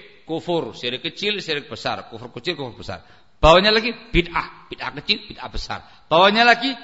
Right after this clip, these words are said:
dosa besar, maksiat, dosa besar. Bawahnya lagi dosa kecil. Barakallahu fikum.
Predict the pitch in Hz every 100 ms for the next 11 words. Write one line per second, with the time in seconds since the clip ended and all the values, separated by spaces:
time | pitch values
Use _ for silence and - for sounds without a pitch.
0 | - - _ _ 120 117 127 104 104 90
1 | - - 131 - 143 165 170 - - _
2 | - 123 127 104 107 92 - - 196 196
3 | 233 262 262 214 370 - - _ - 107
4 | 113 - - 127 110 _ _ _ _ _
5 | _ _ - 90 82 87 85 _ -